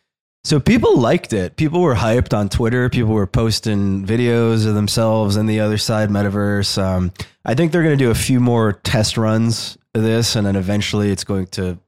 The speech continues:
launch as this kinda, like, world that people, um,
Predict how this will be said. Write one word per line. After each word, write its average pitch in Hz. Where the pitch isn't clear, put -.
launch 98
as 92
this 95
kinda, 95
like, 90
world 92
that -
people, 92
um, 92